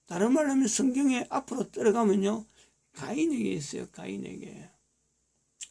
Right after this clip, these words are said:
가인에게 하나님께서 가인이, "아, 내가 백성들이 또 나를 죽이면 어떡합니까?" 할 때, 음? "가인을 죽이는 자는 벌이 칠 배가 있을 것이다." 어?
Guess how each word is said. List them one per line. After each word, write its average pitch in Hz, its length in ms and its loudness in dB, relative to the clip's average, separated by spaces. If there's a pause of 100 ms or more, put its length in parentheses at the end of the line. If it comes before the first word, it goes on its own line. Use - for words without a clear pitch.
(260)
가인에게 175 760 0 (440)
하나님께서 180 840 -4
가인이, 190 460 0 (360)
"아, 185 240 -6 (240)
내가 202 420 -2 (600)
백성들이 196 600 -4
또 202 140 -6
나를 180 320 -6
죽이면 214 340 -2
어떡합니까?" 202 720 -2
할 170 180 -2
때, - 300 0 (460)
음? 269 180 -6 (520)
"가인을 165 480 0
죽이는 165 380 -2
자는 196 380 -2 (340)
벌이 196 420 2 (260)
칠 311 480 -4
배가 311 240 -6
있을 175 300 -4
것이다." - 340 -16 (640)
어? 240 140 -18